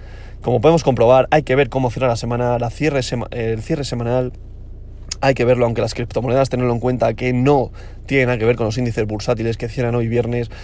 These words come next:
pero sí que es cierto que les afecta de cara al fin de semana. Por tanto, veremos la evolución de los mercados durante el día de hoy y seguiremos al pie del cañón viendo qué pasa el fin de semana.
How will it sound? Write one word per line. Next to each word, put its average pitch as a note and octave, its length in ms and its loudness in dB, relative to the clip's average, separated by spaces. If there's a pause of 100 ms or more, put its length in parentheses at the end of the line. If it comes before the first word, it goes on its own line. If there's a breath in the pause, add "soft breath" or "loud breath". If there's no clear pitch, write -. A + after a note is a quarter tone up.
(140)
pero B2 140 4
sí C#3 80 -2
que C#3 80 0
es B2 80 0
cierto C3 300 0
que A#2 80 -2
les A2+ 120 -2
afecta B2+ 400 0
de A2+ 80 0
cara A#2+ 200 4
al A2+ 40 2
fin A#2+ 200 -2
de A#2 80 -2
semana. A2 400 -6 (440 loud breath)
Por A#2+ 140 4
tanto, D3 320 8
veremos B2 260 4
la B2 60 8
evolución A#2 340 2
de A#2+ 60 0
los A2+ 100 0
mercados A2+ 440 2
durante A2 320 -2
el A2+ 60 -2
día A#2+ 140 2
de A#2 140 4
hoy A#2+ 260 2 (400 loud breath)
y E3+ 320 2
seguiremos A#2+ 540 2
al A#2 120 0
pie C3+ 200 2
del A#2+ 100 2
cañón A#2+ 520 2
viendo A#2 280 0
qué A2 120 -2
pasa C3 260 2
el A#2 60 -4
fin A#2 180 -6
de A2+ 60 -4
semana. A2 420 -8